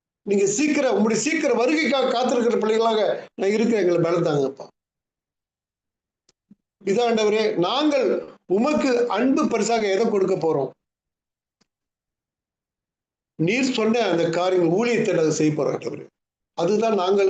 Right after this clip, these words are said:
உங்களுக்கு கொடுக்கிற அன்பு பரிசு. இதுல எதுவுமே நிலைக்காதப்பா,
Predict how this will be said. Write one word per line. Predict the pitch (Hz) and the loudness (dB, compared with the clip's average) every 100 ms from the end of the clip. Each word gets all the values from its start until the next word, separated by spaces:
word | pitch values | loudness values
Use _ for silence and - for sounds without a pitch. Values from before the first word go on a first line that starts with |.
| 196 | 2
உங்களுக்கு | 180 175 175 160 | 2 2 2 0
கொடுக்கிற | 165 165 160 143 - - | 0 0 0 -2 -6 -10
அன்பு | - 196 202 165 | -2 0 2 2
பரிசு. | 147 - 147 - - _ _ _ _ _ _ _ _ - | -2 -2 -4 -6 -10 _ _ _ _ _ _ _ _ -4
இதுல | 254 277 262 254 | 0 2 2 2
எதுவுமே | 262 339 359 | 2 2 0
நிலைக்காதப்பா, | 349 302 330 302 294 262 | 0 -2 0 0 0 0